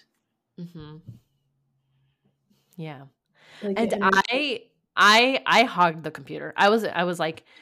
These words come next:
Speaker 1: I hogged it from my siblings. I was like, they're like, "Hey, can I?" Nope, I'm on it. And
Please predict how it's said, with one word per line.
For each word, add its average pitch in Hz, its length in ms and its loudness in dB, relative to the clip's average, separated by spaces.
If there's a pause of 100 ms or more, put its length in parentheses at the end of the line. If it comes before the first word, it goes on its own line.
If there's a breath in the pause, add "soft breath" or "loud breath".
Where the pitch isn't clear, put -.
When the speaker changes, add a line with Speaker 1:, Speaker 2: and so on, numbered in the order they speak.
(320 soft breath)
Speaker 1:
I 196 80 4
hogged 208 240 0
it 226 60 -8
from 233 100 0
my 233 80 2
siblings. 202 640 0
I 185 60 0
was 170 80 -2
like, 175 320 -4
they're 180 140 -2
like, 175 180 -2
"Hey, 285 160 -2
can 247 200 -2
I?" 269 360 4
Nope, 208 560 2 (180)
I'm 190 220 0
on 175 240 -2
it. 180 260 -4 (480 loud breath)
And 170 320 -4